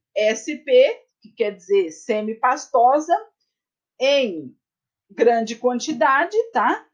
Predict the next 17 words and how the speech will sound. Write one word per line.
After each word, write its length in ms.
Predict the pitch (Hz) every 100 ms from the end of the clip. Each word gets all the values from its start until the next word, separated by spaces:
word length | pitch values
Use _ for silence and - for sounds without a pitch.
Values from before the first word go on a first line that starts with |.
| _ _
De 340 | - 247 311 -
aspecto 800 | 247 277 - 240 202 202 - 214
marrom, 680 | 202 254 294 285 233 202 330 - _ _ _ _ _ _ _ _ _ _
com 220 | 277 254
odor 380 | 269 247 254 262
característico. 840 | 277 294 302 339 311 160 - -
Assina 760 | 208 285 - 254 240 262 339 - _ _ _ _ _ _ -
e 280 | 240 247 - _
coloque 440 | 277 226 202 208
o 60 | 233
corém. 400 | 226 262 240 - _ _ _ _ _ _ _ _ _ _
Controle 640 | - 262 269 277 285 285 247
de 140 | 302
dor. 280 | 226 170 127 - _
Onde 320 | 254 294 285
anotar? 560 | 311 302 320 349 302 - _ _ -
Impresso 760 | 269 294 - 269 285 311 320